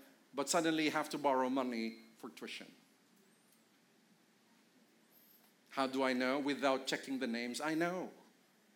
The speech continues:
Because people come to borrow money from one of my companies. And it's usually tuition fee and fiesta,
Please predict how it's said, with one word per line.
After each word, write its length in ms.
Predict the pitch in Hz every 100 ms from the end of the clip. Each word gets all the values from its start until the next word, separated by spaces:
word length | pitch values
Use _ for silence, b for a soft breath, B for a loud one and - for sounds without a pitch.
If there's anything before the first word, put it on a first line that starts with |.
| _ _ _ _ _ _ _ _ _ -
Because 480 | 151 - 143 - - -
people 260 | 127 - 139
come 300 | - 135 135
to 120 | 139
borrow 300 | 127 120 131
money 280 | 123 113 131
from 260 | 131 135
one 140 | 107 110
of 60 |
my 120 | 127
companies. 640 | 135 170 165 180 156 - - - _ _ _ _ _ _ _ _ _ - 127
And 100 | 113
it's 160 | 113
usually 460 | 127 113 117 113 104 -
tuition 320 | 120 - 110
fee 500 | 101 - 117 104 85 - - - - _ _ _ _ _ _ b b b b b b b b _ _ _ _ _ _ _ _ _ _ _ _ _ _ -
and 160 | 104
fiesta, 520 | 98 120 123 - -